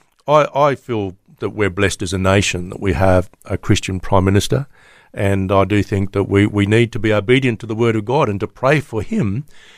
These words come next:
and, in fact, for all who are in authority over us, the state premiers, the, eh, don't worry whether they're Christians or not, pray that God would guide them, that God would guide their decision making, that God would bring people into their orbit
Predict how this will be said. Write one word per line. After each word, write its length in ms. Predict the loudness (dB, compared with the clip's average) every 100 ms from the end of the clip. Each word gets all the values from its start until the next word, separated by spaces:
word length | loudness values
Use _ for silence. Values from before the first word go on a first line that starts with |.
| _
and, 320 | 0 2 2
in 200 | 2 -2
fact, 300 | 0 -2 -2
for 140 | -6 -6
all 280 | 2 4 6
who 300 | 4 0 -2 -2
are 260 | 2 2
in 80 | 2
authority 520 | 0 0 2 2 2
over 260 | 0 0 -2
us, 120 | -6
the 120 | -8
state 360 | -6 0 0 0
premiers, 500 | 0 2 4 2 0 _ _ _ _
the, 160 | -10 -8 -2
eh, 260 | -2 -4 0
don't 200 | 0 2
worry 180 | 2
whether 200 | 2 0
they're 140 | -2 -6
Christians 440 | -2 -2 -2 -2
or 100 | 0
not, 300 | 2 0 -2 _ _ _ _
pray 280 | 0 2 2
that 260 | -2 -6
God 580 | -4 2 4 4 2 -4 -18 -20 _ -10
would 260 | -8 -6
guide 340 | 0 2 2 -2
them, 180 | -10
that 180 | -10 -6
God 220 | 0 0
would 160 | 0 -6
guide 260 | -2 -2 -2
their 140 | -4
decision 440 | -2 -4 -4 -2
making, 360 | -2 -2 -2 -6
that 160 | -8 -2
God 260 | 2 2
would 180 | 0 -4
bring 240 | -2 -2
people 380 | 0 2 2 0
into 200 | -4 -4
their 220 | -6 -6 -6
orbit 400 | 0 0 0